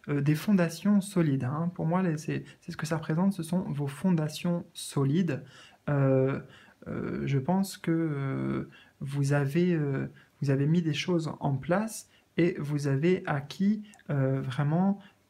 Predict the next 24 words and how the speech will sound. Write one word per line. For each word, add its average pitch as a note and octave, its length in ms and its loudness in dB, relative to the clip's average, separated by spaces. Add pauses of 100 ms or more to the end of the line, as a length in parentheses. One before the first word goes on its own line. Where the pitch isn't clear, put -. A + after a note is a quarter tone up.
une, C#3 580 2
une C#3+ 140 0
stabilité. D#3 580 0
C'est, D3 280 -6 (160)
c'est - 180 -4
un E3 140 4
dix, D#3+ 260 2
donc C#3+ 180 -2
ça C#3+ 120 -6
parle D3+ 360 -4 (520)
d'accomplissement D#3 1080 -2 (140)
aussi. D3 460 -4 (920)
Euh, C3 1040 -4 (160)
en D3+ 60 -4
tout - 120 -14
cas, D#3 120 0
là, E3+ 120 2
c'est E3+ 160 -4
comme D3 140 -4
ça F3+ 180 -2
que D3 40 -4
je D3 80 -4
le C#3+ 100 2
ressens. D#3 540 0